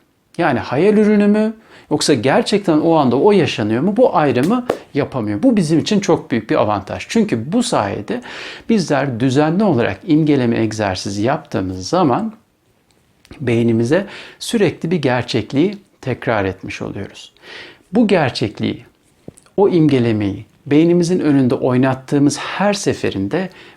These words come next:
beynimiz onu bir gerçek olarak kayıt altına alıyor. Ve bu kayıtlar biriktikçe, biriktikçe, biriktikçe aynı bizim odaklandığımızda enerjisini büyütmemiz gibi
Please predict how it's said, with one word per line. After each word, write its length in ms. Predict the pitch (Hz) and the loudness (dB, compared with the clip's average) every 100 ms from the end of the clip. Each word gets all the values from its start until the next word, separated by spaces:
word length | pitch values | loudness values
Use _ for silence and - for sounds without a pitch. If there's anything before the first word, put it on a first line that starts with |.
| - | -2
beynimiz 520 | 135 143 147 180 180 - - | 0 4 4 2 0 -8 -4
onu 280 | 117 143 160 | -2 0 0
bir 120 | 135 | -2
gerçek 460 | 127 123 - 147 117 | -2 -2 -2 -2 0
olarak 420 | 101 123 175 - - | 0 -2 -4 -12 -2
kayıt 320 | 127 110 101 | 0 0 0
altına 380 | 90 - - 101 | -6 -6 -12 -10
alıyor. 280 | 98 95 - - - - - | -12 -16 -18 -20 -18 -12 -2
Ve 120 | 196 | 0
bu 100 | 220 | 0
kayıtlar 580 | - 175 127 - 104 107 | 2 2 2 -2 -2 0
biriktikçe, 640 | 170 165 - - - 110 110 | 0 0 -2 -10 -4 -2 0
biriktikçe, 600 | 156 - - - 110 104 | 0 -2 -10 -6 -2 0
biriktikçe 800 | 147 117 - 101 - - 180 220 _ _ _ - | 0 -2 -8 -12 -8 -4 -4 -6 _ _ _ -2
aynı 340 | 165 160 131 | 4 4 4
bizim 320 | 117 139 160 - - - | 2 2 0 -4 -18 -6
odaklandığımızda 920 | 131 127 120 - 117 113 110 113 113 | -2 0 0 0 0 2 2 0 0
enerjisini 640 | 139 117 113 107 - 113 104 | 0 2 0 0 0 0 2
büyütmemiz 600 | 107 104 - 110 113 101 | 0 -2 -4 -2 -2 -2
gibi 340 | 110 123 214 | -6 -6 -6